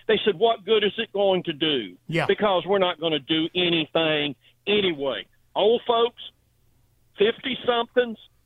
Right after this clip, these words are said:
Speaker 1: you better wake the hell up because Logan's Run scenario's coming. You gotta get rid of us old folks. You know, the people with wisdom that finally kind of woke up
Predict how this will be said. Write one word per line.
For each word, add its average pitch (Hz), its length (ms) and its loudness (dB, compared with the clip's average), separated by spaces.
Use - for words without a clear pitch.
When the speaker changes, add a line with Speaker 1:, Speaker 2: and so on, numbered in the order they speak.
Speaker 1:
you 240 280 -4
better 185 460 2
wake 170 420 -2
the 143 100 -4
hell 170 440 -2
up 214 280 -2
because 156 680 -2
Logan's 196 520 -2
Run 196 400 2
scenario's 156 680 0
coming. 151 320 -2
You 220 120 -6
gotta 269 260 0
get 220 220 -2
rid 226 240 2
of 190 100 0
us 175 240 4
old 202 320 0
folks. 135 280 0
You 190 80 0
know, 233 100 2
the 196 80 -2
people 202 360 -4
with 143 160 -8
wisdom 196 560 0
that 135 180 -4
finally 180 340 0
kind 185 300 -2
of 147 140 -4
woke 165 320 0
up 196 120 4